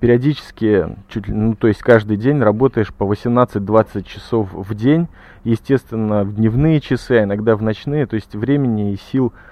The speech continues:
зайти в магазин или на рынок у тебя очень мало.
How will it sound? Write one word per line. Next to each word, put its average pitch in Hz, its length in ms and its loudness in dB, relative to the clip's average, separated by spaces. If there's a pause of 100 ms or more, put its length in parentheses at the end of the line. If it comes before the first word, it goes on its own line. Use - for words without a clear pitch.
(220)
зайти 113 280 -2
в 113 60 -2
магазин 117 500 2
или 101 140 -4
на 107 180 2
рынок 147 240 0
у 107 60 -2
тебя 120 340 2
очень 120 420 0
мало. 101 460 4